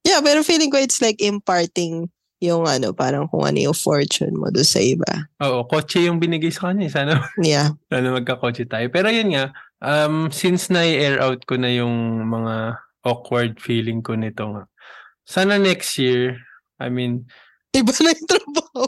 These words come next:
Speaker 2: <laughs> Oo. Isa na yun, isa na yun, or sana, um, okay na ako na, ano, na ma-, makijoin dun sa, ano. Kasi mukhang fun din naman siya mag-, mag-abot ng lycée, ganyan.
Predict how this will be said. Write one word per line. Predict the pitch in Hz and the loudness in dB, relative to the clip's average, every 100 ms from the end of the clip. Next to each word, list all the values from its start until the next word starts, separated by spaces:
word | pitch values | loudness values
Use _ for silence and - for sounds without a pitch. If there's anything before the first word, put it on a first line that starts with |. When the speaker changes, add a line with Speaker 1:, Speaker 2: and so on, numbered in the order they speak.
| - - - - - _ - | -4 -8 -8 -10 -16 _ -20
Speaker 2:
<laughs> | _ _ - - 1077 - 587 | _ _ -6 -4 -4 2 2
Oo. | 147 131 131 143 _ _ - 285 254 - - | 4 0 -2 -8 _ _ -6 -6 -6 -10 -6
Isa | 139 202 | -2 2
na | 185 190 | 4 4
yun, | 156 127 135 151 | 4 4 2 0
isa | 151 180 165 | -2 0 2
na | 165 | 2
yun, | 143 139 135 | 2 0 0
or | 127 123 123 120 | -2 0 -2 -6
sana, | - - 131 127 120 120 120 _ _ _ _ | -8 -2 0 0 0 -2 -6 _ _ _ _
um, | 135 131 127 123 127 123 _ - | -2 0 0 0 -2 -6 _ -12
okay | - 156 180 170 | -2 0 2 2
na | 160 | 2
ako | 156 151 | 2 2
na, | 135 127 120 | 2 0 0
ano, | 110 107 113 - | -2 -6 -10 -6
na | 120 117 113 113 107 - | -4 -2 -2 -4 -6 -12
ma-, | - 120 120 | -4 0 0
makijoin | 120 120 120 120 120 | 0 0 0 2 2
dun | 113 113 113 | 0 -2 -4
sa, | - 113 110 | -2 -4 -4
ano. | 104 - _ _ _ _ | -10 -14 _ _ _ _
Kasi | 185 185 226 | -2 2 2
mukhang | 208 208 196 185 | 2 2 0 2
fun | 180 170 | 2 2
din | 160 160 | 0 0
naman | 156 135 | 0 -2
siya | 123 123 | -2 -2
mag-, | 117 117 | -2 -6
mag-abot | 117 117 113 117 113 117 | -4 -4 -2 -4 -4 -4
ng | 117 113 | -4 -2
lycée, | 110 107 - 110 | -2 -4 -8 -12
ganyan. | 110 95 | -12 -14